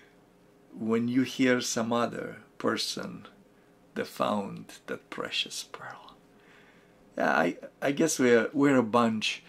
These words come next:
of people <laughs> that totally found him.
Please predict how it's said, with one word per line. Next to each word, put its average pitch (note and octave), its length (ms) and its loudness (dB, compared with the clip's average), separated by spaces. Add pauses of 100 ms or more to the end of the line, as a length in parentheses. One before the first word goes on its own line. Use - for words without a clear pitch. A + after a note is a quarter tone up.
(1080)
of - 220 -4
people - 360 4
<laughs> - 80 -8 (2750)
that A2+ 180 -2 (260)
totally G#2+ 720 -2 (1500)
found - 420 -8
him. - 220 -14